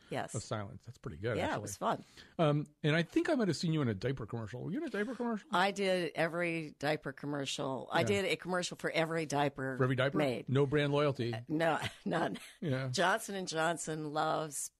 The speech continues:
Speaker 1: I did two Pampers ads. I did practically every cold medicine, uh, out there, uh, including one that involved a nine-second sneeze. I'll spare you, but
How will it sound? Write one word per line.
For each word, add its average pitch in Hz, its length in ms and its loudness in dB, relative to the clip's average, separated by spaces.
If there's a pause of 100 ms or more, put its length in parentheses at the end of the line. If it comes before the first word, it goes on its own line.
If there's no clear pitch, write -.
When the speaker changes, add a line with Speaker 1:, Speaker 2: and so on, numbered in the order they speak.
(100)
Speaker 1:
I 156 120 0
did 147 180 -6
two 180 160 -6
Pampers 147 520 -4
ads. 143 460 -8 (480)
I 165 140 2
did 156 200 0
practically 156 680 -2
every 170 240 -2
cold 156 580 -2
medicine, 160 580 -4 (520)
uh, 139 480 -4
out 143 300 0
there, 151 260 -4 (500)
uh, 139 200 -4
including 156 420 -2
one 147 200 0
that 151 100 0
involved 143 420 0
a 147 80 -2
nine-second 135 720 -4
sneeze. 139 560 -4
I'll 147 80 -8
spare 139 320 -2
you, 139 200 -4
but 135 200 -6